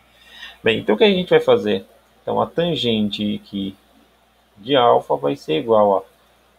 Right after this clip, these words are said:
toda vez que eu tenho divisão entre frações, então aqui eu tenho uma fração, aqui eu tenho uma outra fração, porque quando eu não tenho nada aqui embaixo, eu tenho um.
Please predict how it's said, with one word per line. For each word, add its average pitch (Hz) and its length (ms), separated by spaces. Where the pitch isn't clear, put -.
toda 190 260
vez 143 220
que 151 80
eu 143 40
tenho 120 540
divisão 117 800
entre 110 240
frações, 113 600
então 110 180
aqui 110 180
eu 117 60
tenho 113 220
uma 110 180
fração, 160 580
aqui 127 200
eu 117 40
tenho 113 220
uma 110 140
outra 113 240
fração, 147 360
porque 120 360
quando 135 220
eu 131 40
não 123 80
tenho 131 140
nada 127 180
aqui 131 180
embaixo, 135 360
eu 151 40
tenho 165 300
um. 104 160